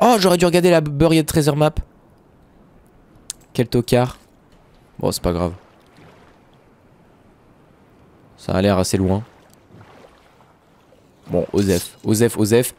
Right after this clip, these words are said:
On regardera de temps en temps parce que si ça se peut, c'est totalement là où on va et ce serait stylé. Mais sinon, c'est pas bien grave.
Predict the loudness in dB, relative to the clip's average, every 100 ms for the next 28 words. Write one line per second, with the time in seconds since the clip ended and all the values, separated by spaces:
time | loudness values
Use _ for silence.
0 | -2 0 2 2 2 0 0 0 2 0
1 | 0 -2 -6 -2 -2 0 0 -2 -4 -20
2 | -14 -6 -2 2 2 2 4 4 2 4
3 | 2 2 -4 -6 0 2 0 -2 0 4
4 | 2 0 -4 0 0 -2 _ _ -4 -2
5 | -2 -2 -2 0 2 2 2 0